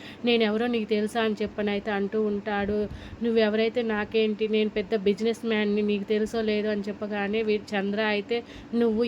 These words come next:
ఎవరైతే నాకేంటి, కానీ కొన్ని రూల్స్ అనేవి పాటించాలి, ఆ మాత్రం తెలియదా నీకు?" అని చెప్పని, "నీ ఇష్టం వచ్చినట్టు నువ్వు కారులో వెళ్తూ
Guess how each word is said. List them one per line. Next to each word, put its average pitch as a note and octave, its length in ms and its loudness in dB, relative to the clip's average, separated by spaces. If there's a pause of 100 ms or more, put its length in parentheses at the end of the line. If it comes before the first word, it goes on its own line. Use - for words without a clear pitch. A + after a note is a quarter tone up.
ఎవరైతే A3+ 480 4
నాకేంటి, G#3+ 600 2
కానీ G#3+ 320 0
కొన్ని G#3+ 260 2
రూల్స్ A3+ 360 2
అనేవి A3 360 2
పాటించాలి, G#3 600 -2
ఆ G3+ 120 2
మాత్రం G#3 400 -2
తెలియదా G#3+ 440 0
నీకు?" G3+ 400 -2 (420)
అని G#3+ 140 2
చెప్పని, A3 360 -2
"నీ A3 160 4
ఇష్టం A3 280 -4
వచ్చినట్టు A3+ 340 -2
నువ్వు G#3+ 180 0
కారులో G#3 320 0
వెళ్తూ G#3+ 340 0